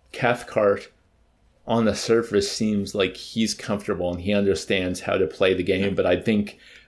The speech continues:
Speaker 1: this chapter I'm realizing that, no, he's just got his head above water. He's trying to play the game, but it's not working for him.
Speaker 2: No, exactly.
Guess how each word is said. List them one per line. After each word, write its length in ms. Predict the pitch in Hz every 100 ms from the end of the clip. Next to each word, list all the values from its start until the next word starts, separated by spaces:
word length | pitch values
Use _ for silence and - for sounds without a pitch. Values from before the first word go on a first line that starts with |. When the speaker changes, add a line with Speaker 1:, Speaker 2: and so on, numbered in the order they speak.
| -
Speaker 1:
this 260 | 104 120
chapter 340 | - 110 101 101
I'm 180 | 92 92 87 -
realizing 540 | 98 98 95 90 90 92
that, 160 | 85
no, 240 | 98 98 92
he's 300 | - 131 -
just 340 | - 117 -
got 140 | 101 95
his 160 | 87
head 140 | - 98
above 300 | 80 82 73
water. 500 | 87 90 87 78 76
He's 280 | - 104 -
trying 380 | - 107 117
to 60 | 107
play 220 | - 90 85
the 60 |
game, 220 | 82 82 80
but 80 | 82
it's 160 | -
not 180 | 107 -
working 360 | 98 - 82 76
for 280 | 78 76
him. 120 | 80 - _ _ _ _
Speaker 2:
No, 140 | 175 151 170 _ _ _ _
exactly. 500 | 196 180 196 - -